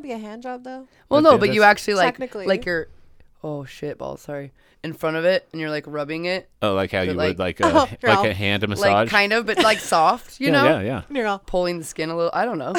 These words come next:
Speaker 1: <laughs>
Speaker 3: Interesting. We might have to work that out sometime. <laughs>
Speaker 2: <laughs> I'm just saying.
Speaker 3: But
Speaker 2: I
Speaker 3: that
Speaker 2: mean, I don't know who really wants to massage penises, 'cause you know what I mean? Unless it's your significant others, but penises are ugly and gross.
Speaker 1: Unless you're, like, a prostitute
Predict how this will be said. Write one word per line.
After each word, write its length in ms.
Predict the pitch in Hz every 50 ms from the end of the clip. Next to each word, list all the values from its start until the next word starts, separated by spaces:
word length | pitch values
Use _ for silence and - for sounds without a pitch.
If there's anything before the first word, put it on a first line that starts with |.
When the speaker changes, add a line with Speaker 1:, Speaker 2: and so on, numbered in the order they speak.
| - - 415 370 370 - -
Speaker 1:
<laughs> 440 | _ _ _ _ _ _ _ _ -
Speaker 3:
Interesting. 600 | 143 170 - - 87 82 - - 85 85 85 82
We 120 | 90 107
might 140 | 117 123 123
have 120 | 117 120 -
to 80 | - 85
work 180 | 90 104 98
that 160 | 101 104 107
out 180 | 104 113 127 -
sometime. 600 | - - 156 165 170 180 180 214 202 202 - - - 156
<laughs> 20 | 156 - 185 - - 151 - - - - 277 - -
Speaker 2:
<laughs> 0 |
I'm 1400 | - 294 202 214 339 339 208 175 175 - 285 - - 190 185 170 160 190 220 208 180 175 170 - - - 170
just 180 | 180 190 185 -
saying. 400 | - 160 151 139 127 139 143 131 131 - - - - -
Speaker 3:
But 80 | 175
Speaker 2:
I 20 | 196
Speaker 3:
that 140 | 214 226
Speaker 2:
mean, 140 | 208 208 196
I 100 | 175 214
don't 120 | 226 233 214
know 120 | 196 180
who 160 | 175 180 175
really 180 | 175 180 170 165
wants 240 | 160 165 160 160 -
to 60 | 156
massage 360 | 151 143 - 156 143 135 -
penises, 640 | - 147 143 107 92 90 - - - - - - -
'cause 480 | _ - - - - - - - - - _ _ _ _ _ _ _ _ _ _ - - _ -
you 100 | 247 262
know 60 | 233
what 80 | 180 156
I 60 | 143
mean? 140 | 143 139 143
Unless 220 | 170 165 160 -
it's 200 | 147 139 - -
your 220 | 156 151 147 147 143
significant 400 | - - 147 147 - 143 135 131
others, 260 | 135 123 123 135 131
but 140 | - 139 -
penises 360 | - 190 156 143 - 143 135
are 160 | 127 - -
ugly 300 | - - - - - - 87
and 140 | - - -
gross. 120 | - - 226
Speaker 1:
Unless 180 | 220 226 -
you're, 100 | 254 240
like, 120 | 226 202 -
a 60 | 190
prostitute 760 | _ - - 214 196 - - - 196 - 180 175 170 175 208